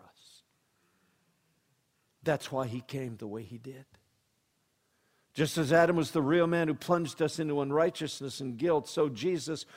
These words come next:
was the real man who undid Adam's failures by working out a perfect righteousness and paying for all of our sins. For as through the, as through one man's disobedience the many were made r-,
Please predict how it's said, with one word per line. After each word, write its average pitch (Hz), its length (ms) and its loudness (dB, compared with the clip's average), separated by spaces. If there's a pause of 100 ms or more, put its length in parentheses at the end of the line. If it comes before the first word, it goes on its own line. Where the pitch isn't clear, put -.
(140)
was 143 220 2
the 147 160 2
real 175 500 10
man 139 400 0 (180)
who 151 180 6
undid 160 500 8
Adam's 139 460 2
failures 127 480 -4
by 127 180 -4
working 120 380 -8
out 107 120 -8
a 107 40 -6
perfect - 480 -12
righteousness - 720 -16 (1160)
and 107 140 -12
paying 117 380 -10
for 107 280 -12
all 107 320 -14 (880)
of 90 140 -12
our 104 100 -14
sins. - 640 -20 (1700)
For 127 40 2
as 123 120 -4
through 147 140 0
the, 135 200 -4 (220)
as 123 220 -4
through 143 180 -2
one 147 260 2
man's 143 300 -2
disobedience 143 800 -6
the - 80 -8
many 127 260 -4
were 123 160 -4
made 120 240 -6
r-, 113 120 -12